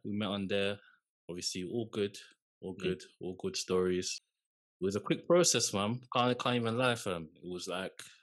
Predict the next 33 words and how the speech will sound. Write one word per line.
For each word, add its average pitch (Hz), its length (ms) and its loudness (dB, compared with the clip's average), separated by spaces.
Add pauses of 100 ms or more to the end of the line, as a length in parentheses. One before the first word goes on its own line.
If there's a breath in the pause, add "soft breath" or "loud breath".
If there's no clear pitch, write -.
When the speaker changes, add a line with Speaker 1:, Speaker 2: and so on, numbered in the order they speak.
(760)
Speaker 1:
it - 60 -4
was 95 120 -4
just - 420 -2
quick, 127 200 -2
sharp, 127 260 -2
sharp. 127 260 0 (880)
Speaker 2:
Mm. 101 40 -6
Speaker 1:
Them 104 280 0
ones 101 160 -2
we 95 80 -4
spoke 107 380 -2
for 104 220 0
a - 20 0
bit. 101 380 0 (360)
It - 100 -6
was 95 120 -2
just 110 160 -4
nice 110 300 0
vibes. 98 480 0
Everything 92 380 -4
was 85 100 -6
all 92 140 -2
good. 90 280 -2 (1040)
And, 85 240 -6
um, 82 340 -4 (320)
yeah, 101 180 2
man, 85 200 0
shortly 95 340 0
after, 90 500 2 (480)
made 87 200 0
it 80 60 2
official. 90 720 0 (360)
Speaker 2:
Mm. 90 240 0